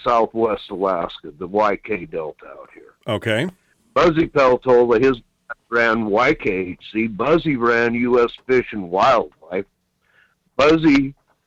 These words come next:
Speaker 1: was the one that shut down all of our subsistence out here, but Fish and Wildlife, to cover up because they don't wanna, they don't wanna smear the local native that's doing this, have the white guys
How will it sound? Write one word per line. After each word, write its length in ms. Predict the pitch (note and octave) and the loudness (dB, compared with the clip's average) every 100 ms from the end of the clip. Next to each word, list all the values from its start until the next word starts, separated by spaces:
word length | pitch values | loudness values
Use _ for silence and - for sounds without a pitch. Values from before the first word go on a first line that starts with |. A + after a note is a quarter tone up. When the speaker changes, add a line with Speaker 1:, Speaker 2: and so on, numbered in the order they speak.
| _ _ | _ _
Speaker 1:
was 220 | A#2+ D3+ C3 | 2 2 2
the 80 | D3 | 0
one 300 | C#3+ C#3+ C#3+ | 2 2 4
that 200 | C#3 C3+ | 2 0
shut 400 | - D#3+ C#3+ - | -2 0 0 0
down 300 | C#3 D3 D3 | 2 4 4
all 240 | D3 D3+ | 4 4
of 120 | D3 C3+ | 4 2
our 240 | C#3 C3+ - | -2 -6 -4
subsistence 840 | C3+ - - F#3+ G3+ - D3+ A#2+ B2+ | -4 -4 -2 2 0 0 -2 -2 0
out 280 | A#2+ A2 G#2+ | 2 2 2
here, 280 | B2+ B2+ - _ _ _ | 0 0 -4 _ _ _
but 280 | B2 B2 A2 _ | 2 2 2 _
Fish 240 | C#3 - | 0 0
and 140 | A2+ G2+ | -6 0
Wildlife, 720 | A#2+ E3 D#3 A2+ A#2 A#2+ - | 2 4 4 4 2 2 -2
to 80 | A2 | -12
cover 460 | - C3+ B2 A2 B2+ | -2 0 0 2 2
up 200 | D#3+ - | 0 -4
because 340 | A2+ B2+ G#2+ | -4 -2 0
they 100 | A2+ | 0
don't 220 | A#2 A#2+ | 2 0
wanna, 340 | B2 B2+ B2 F#2 - | 0 0 0 -4 -2
they 140 | A#2 | 0
don't 160 | A#2 A2+ | 0 2
wanna 240 | A#2+ C#3 - - | 0 0 -4 -6
smear 320 | A#2 A2+ B2 _ _ _ B2 | 0 0 0 _ _ _ 0
the 140 | A#2+ | 2
local 520 | A#2+ B2 B2+ - G#2+ | 4 2 2 0 -4
native 560 | G2 A#2 D#3 A#2 A2+ A2 | 0 2 2 2 -2 -2
that's 260 | G#2+ - - _ A2+ | -4 -4 -16 _ 0
doing 300 | E3+ C3+ G2 | 2 2 0
this, 280 | G#2+ - - _ _ _ _ D#3 | -2 -4 -14 _ _ _ _ -2
have 160 | D#3+ | 0
the 60 | D3 | 0
white 300 | D3+ F#3 G3 | 2 0 0
guys 300 | A#2 A2+ | 0 0